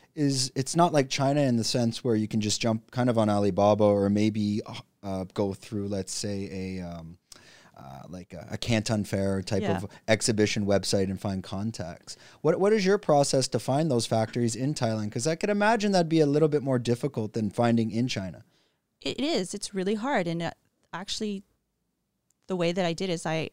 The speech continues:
Speaker 2: I kept all my contacts from when I first came to Thailand twenty years ago, and I've become friends with a lot of my suppliers, and I've been to their weddings, and, you know, I've, I've,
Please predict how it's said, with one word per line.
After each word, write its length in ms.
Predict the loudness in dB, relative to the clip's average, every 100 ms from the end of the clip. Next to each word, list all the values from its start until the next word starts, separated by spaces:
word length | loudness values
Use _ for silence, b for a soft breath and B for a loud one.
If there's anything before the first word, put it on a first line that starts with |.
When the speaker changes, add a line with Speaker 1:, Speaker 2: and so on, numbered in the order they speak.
| -6
Speaker 2:
I 160 | -6 -6 -6
kept 300 | -6 -6 -4
all 140 | -2 -2
my 140 | -4
contacts 520 | -4 -6 -4 -6 -8
from 180 | -10 -8
when 160 | -6 -6
I 80 | -8
first 340 | -4 -4 -2
came 140 | -4 -6
to 80 |
Thailand 340 | -4 -2 -2 -4
twenty 200 | -4 -2
years 160 | -4
ago, 300 | -4 -4 -4 -6 B B B
and 120 | -2
I've 140 | -2 -2
become 300 | -2 0 0
friends 360 | 0 0 0
with 160 | -2 -2
a 40 |
lot 160 | -2 -2
of 60 | -4
my 120 | -6
suppliers, 680 | -8 -6 -4 -2 -2 -4 -6
and 80 |
I've 140 | -10 -8
been 120 | -8
to 80 | -6
their 140 | -2
weddings, 540 | 0 0 0 -2 -6 -8
and, 240 | -10 -10 _ _ _ _ _
you 80 | -6
know, 120 | -2
I've, 240 | -2 -6 -8
I've, 240 | -10